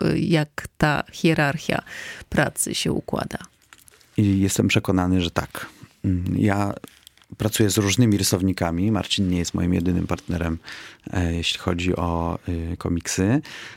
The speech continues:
Speaker 2: Em, ale dobrze jest, kiedy pracuje się przez kilka lat nad jedną serią, nad tymi samymi bohaterami, bo można ich autentycznie zrozumieć i polubić.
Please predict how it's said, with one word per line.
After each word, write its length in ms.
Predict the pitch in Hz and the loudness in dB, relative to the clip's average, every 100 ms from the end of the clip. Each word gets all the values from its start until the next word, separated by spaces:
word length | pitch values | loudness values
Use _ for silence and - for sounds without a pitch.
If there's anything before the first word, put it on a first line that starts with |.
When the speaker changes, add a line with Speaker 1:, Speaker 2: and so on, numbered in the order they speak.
| _ - | _ -4
Speaker 2:
Em, 680 | 90 87 87 85 90 90 - _ | 0 0 0 0 0 0 -4 _
ale 240 | 110 107 95 | 0 2 2
dobrze 300 | 117 104 87 | 2 2 2
jest, 200 | 92 - | 0 -2
kiedy 400 | 101 90 90 87 | -2 0 0 0
pracuje 380 | 92 - 92 | -4 0 -2
się 100 | 87 | -2
przez 220 | 90 82 - | -4 -4 -6
kilka 280 | - - | -4 -2
lat 320 | 85 82 - 90 | -2 -4 -4 -4
nad 220 | 85 - | -2 -2
jedną 260 | 87 95 | 0 0
serią, 360 | 87 85 87 104 | 0 -2 0 0
nad 240 | 104 87 | 0 -2
tymi 180 | - 98 | 0 0
samymi 260 | 98 98 92 | 2 2 2
bohaterami, 540 | 85 87 85 85 98 | 0 -2 -2 0 0
bo 140 | 107 95 | 0 -2
można 300 | 101 101 95 | 0 0 -2
ich 160 | 95 - | -2 -4
autentycznie 640 | 98 90 95 - 98 92 - - - - _ | -2 -2 -2 0 0 0 -4 -20 -20 -20 _
zrozumieć 560 | - 87 101 98 104 - | -2 2 4 2 0 -2
i 100 | 110 | 0
polubić. 560 | 98 95 85 - - | 2 2 -2 -6 -6